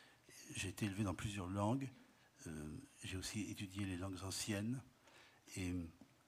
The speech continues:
mais tout ça est très européen et c'était bien. Et ça m'a aidé, euh, ce sentiment très fort d'être européen,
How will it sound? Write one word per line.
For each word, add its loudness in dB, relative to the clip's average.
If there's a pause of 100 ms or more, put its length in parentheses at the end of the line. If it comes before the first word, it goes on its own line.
(840)
mais 6
tout -2
ça 4
est 2
très 0
européen 4
et 0
c'était -4
bien. 0 (920)
Et 0
ça 4
m'a 6
aidé, 8 (960)
euh, -2 (180)
ce -2
sentiment 2
très 2
fort 2 (680)
d'être 0
européen, 2